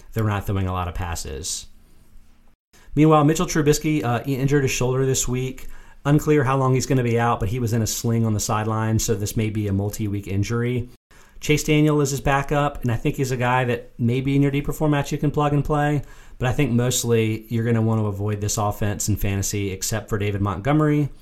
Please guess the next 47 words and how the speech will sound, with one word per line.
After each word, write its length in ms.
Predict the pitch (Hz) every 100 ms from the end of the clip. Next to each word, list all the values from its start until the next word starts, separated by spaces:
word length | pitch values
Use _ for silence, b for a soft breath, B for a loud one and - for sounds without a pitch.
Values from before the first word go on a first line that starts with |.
| B B
who's 140 | 131 113
getting 200 | 127 123
the 80 |
primary 480 | 117 131 123 123 120
work, 460 | 113 120 117 - - -
um, 380 | 104 101 98 -
as 160 | 107 101
the 100 | 107
running 220 | 107 113
back, 360 | 110 113 95 - B B -
and 120 | 113
then 180 | 110 107 -
Allen 260 | 113 110
Robinson 500 | 104 101 101 - 101
as 140 | 98 92
the 80 | 101
number 220 | 95 95
one 240 | 95 95
wide 200 | 95 92
receiver. 640 | 87 - 110 92 87 87 b b b b - - _ - 113
But 140 | 127
I 80 | 131
will 160 | 156 160
also 240 | 151 131
point 240 | - 127
out 220 | 123 120 117
that 80 |
with 120 | 110 104
Tab-, 480 | 135 135 120 -
Taylor 280 | - 135 135
Gabriel 480 | 98 113 120 127 123
injured, 560 | 110 120 139 143 135 B B B -
Javon 400 | - 120 147 135
Wims 340 | 131 139 127
ended 200 | 113 110
up 200 | 110 101
being 300 | 113 110 110
the, 220 | 107 104 101
uh, 160 | 101
the 100 | 98
secondary 460 | - 110 117 107 101
receiver 440 | 95 - 107 101
here 440 | 92 98 92 92 B B -
instead 300 | 110 - 113
of 80 | 107
Anthony 280 | 101 104 98
Miller. 500 | 98 98 95 92